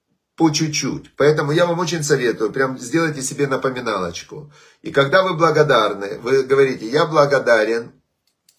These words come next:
я счастлив, что благодарен, я испытываю радость». Просто себе как аутотренинг. «Я испытываю радость,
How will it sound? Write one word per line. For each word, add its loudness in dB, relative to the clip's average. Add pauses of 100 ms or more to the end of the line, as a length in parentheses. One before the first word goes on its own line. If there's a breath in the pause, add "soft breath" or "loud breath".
(220)
я 2
счастлив, 0
что -4
благодарен, -4
я -4
испытываю 0
радость». 0 (300 loud breath)
Просто 2
себе 0
как -4
аутотренинг. 0
«Я -2
испытываю 0
радость, 0